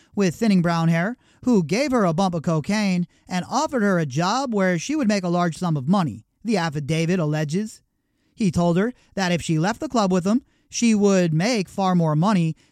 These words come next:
than she made selling shots. Taylor said she was addicted to cocaine at the time, so she took him up on his offer without hesitation. Look, when you're on drugs and you have an addiction,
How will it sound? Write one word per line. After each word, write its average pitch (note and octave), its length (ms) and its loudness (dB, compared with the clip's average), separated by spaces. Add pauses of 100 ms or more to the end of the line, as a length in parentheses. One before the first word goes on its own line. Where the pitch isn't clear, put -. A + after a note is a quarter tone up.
than F3+ 460 0
she F3 180 -2
made G3+ 320 0
selling G3 240 0
shots. G3 540 -4 (480)
Taylor G3 500 -2 (220)
said F#3 320 -2
she F#3+ 100 0
was D#3+ 140 0
addicted F#3 420 -2
to F3+ 60 0
cocaine F3 460 0
at E3 100 -4
the D#3 80 -8
time, F3 340 -2 (260)
so G#3 280 2
she F#3 160 -2
took C4 240 -4
him C4+ 100 2
up G#3 220 0 (240)
on G3 180 0
his C#3+ 140 -4
offer F#3+ 560 -2
without F#3+ 360 2
hesitation. C#3+ 720 -4 (320)
Look, G3 180 0
when F3+ 140 4
you're G3+ 120 4
on F#3+ 160 2
drugs F3 400 0 (160)
and G3+ 140 4
you F#3+ 60 6
have F3 120 2
an E3 60 0
addiction, F3 500 0